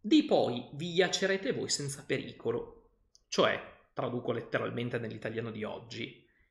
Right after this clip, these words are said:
il rimedio è questo: far giacere subito con tua moglie un altro uomo che assorba, passando con lei la notte, tutto il veleno della mandragola e poi potrete coricarvi tranquillamente con lei di nuovo senza nessun pericolo.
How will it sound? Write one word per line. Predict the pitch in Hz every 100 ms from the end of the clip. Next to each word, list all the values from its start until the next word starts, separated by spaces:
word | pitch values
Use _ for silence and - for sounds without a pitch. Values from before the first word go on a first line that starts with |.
| _
il | 240
rimedio | 285 160 196
è | 196
questo: | - - - 135 - - - _ _ _
far | - 214 170 156
giacere | 147 165 - 240 160 110 117 -
subito | - - 208 139 135 123
con | - 131
tua | 123 135
moglie | 135 151 123 107 107 - -
un | 165
altro | 131 117 - 123
uomo | 117 110 - 139 202 247 - - - _ _ _
che | - 214
assorba, | 233 - - 262 233 127 117 113 107 - - -
passando | 120 - 127 123 113
con | 120 117
lei | 117
la | 113
notte, | 127 156 120 - - - - -
tutto | - - - - 127
il | 123 117
veleno | 120 135 123 113
della | 110 131
mandragola | 233 240 - - 104 135 190 - - - _ _
e | 339
poi | - 117 117
potrete | - 139 143 139 -
coricarvi | 160 143 139 208 131 117
tranquillamente | - 117 - 131 135 143 - 156
con | 359 -
lei | 117 127
di | 151
nuovo | - - 127 -
senza | - 120 120
nessun | 127 - 104
pericolo. | - 104 - - 113 - - _